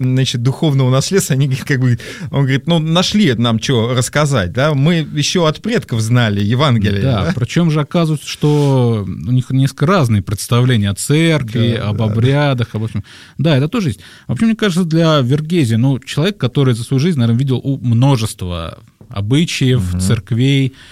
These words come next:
Speaker 2: всего. Для него вот это, ну, послание культуры, оно привычно, потому что там же еще есть и индийское тоже
Speaker 1: Мгм.
Speaker 2: воздействие, и тоже вот,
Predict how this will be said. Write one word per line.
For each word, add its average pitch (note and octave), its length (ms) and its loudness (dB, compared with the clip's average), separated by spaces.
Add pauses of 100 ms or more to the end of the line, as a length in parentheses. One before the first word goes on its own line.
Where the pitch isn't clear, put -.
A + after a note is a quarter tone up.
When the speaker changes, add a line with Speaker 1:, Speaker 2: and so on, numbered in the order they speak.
(140)
Speaker 2:
всего. - 160 -6
Для A2+ 120 2
него F3+ 140 2
вот F#3 100 -2
это, F3+ 160 -4
ну, D#3 100 0
послание E3 320 -2
культуры, D#3 300 -2
оно B2 100 2
привычно, D3 320 -2
потому A2 100 -6
что - 120 -12
там B2+ 100 0
же B2 60 -2
еще B2 220 -2
есть A2+ 320 -2 (420)
и G2+ 480 0
индийское D3+ 680 2
тоже C#3 300 0
Speaker 1:
Мгм. B2 440 -2
Speaker 2:
воздействие, A#2 1000 0 (460)
и A2 280 2
тоже B2+ 420 0
вот, A#2 400 -2